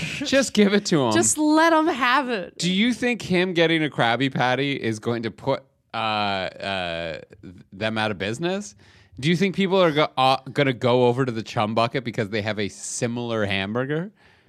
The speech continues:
Speaker 2: Yes.
Speaker 1: No.
Speaker 2: And I understand that to human beings, uh, the name Chum Bucket is like, "Ugh, gross. Who would eat there?" You know who would eat there? Anything living under the sea. The
Speaker 1: Yeah.
Speaker 2: Chum Bucket is where it's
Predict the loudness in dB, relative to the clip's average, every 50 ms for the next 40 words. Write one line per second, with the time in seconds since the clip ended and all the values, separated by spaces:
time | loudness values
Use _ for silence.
0 | _ _ _ 0 2 2 4 4 2 2 0 -4 _ _ _ _ _ _ _ _
1 | -20 _ _ 2 4 4 6 6 6 6 4 4 2 0 0 0 0 2 4 4
2 | 4 4 2 0 -2 0 2 2 2 2 0 -4 -6 -6 -4 -2 -2 0 0 0
3 | -2 -2 -2 -2 -2 0 0 0 -2 -4 -6 -6 -6 -6 -6 -8 -6 -4 -2 0
4 | 0 0 0 0 0 -2 -2 -4 -4 -6 -8 -12 _ _ -4 -4 -2 -2 0 -2
5 | -2 0 -2 -2 -2 -4 -6 -8 -8 -8 -8 -6 -2 -2 -2 -2 -2 -2 0 0
6 | 0 0 0 -4 -2 -2 -4 -6 -8 -8 -8 -10 -10 -10 -8 -6 -4 -4 -4 -6
7 | _ _ _ -2 0 0 0 -2 -6 -6 -4 -2 -2 0 0 -2 -4 -4 -4 -2
8 | -2 0 -2 -2 -6 _ _ _ _ _ _ _ _ _ _ _ -2 0 2 4
9 | 6 6 6 6 4 4 2 2 2 2 4 4 4 2 2 -4 _ _ _ _
10 | _ _ _ _ _ 0 0 2 2 2 2 2 2 0 2 2 2 2 2 0
11 | -2 -2 -2 -4 -4 -4 -4 -4 -4 -6 -6 -12 -14 _ -20 -20 -20 _ 2 4
12 | 6 6 6 6 6 4 4 2 2 2 2 2 0 0 0 0 -2 _ 0 0
13 | 0 0 -4 -4 0 2 2 4 4 4 2 2 0 -2 -6